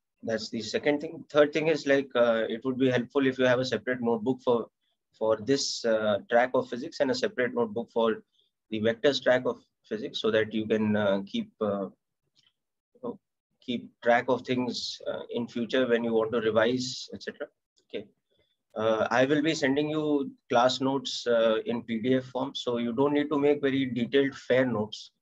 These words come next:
Okay. You should just have a notebook so that you're jotting down the important points, uh, and more importantly, whatever numerical solving that we are doing, uh, you can go on, uh, you know,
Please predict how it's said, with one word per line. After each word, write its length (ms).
Okay. 240
You 260
should 300
just 200
have 160
a 40
notebook 440
so 180
that 220
you're 180
jotting 400
down 200
the 120
important 480
points, 480
uh, 340
and 380
more 240
importantly, 420
whatever 340
numerical 580
solving 420
that 160
we 80
are 40
doing, 340
uh, 180
you 240
can 400
go 200
on, 220
uh, 320
you 80
know, 200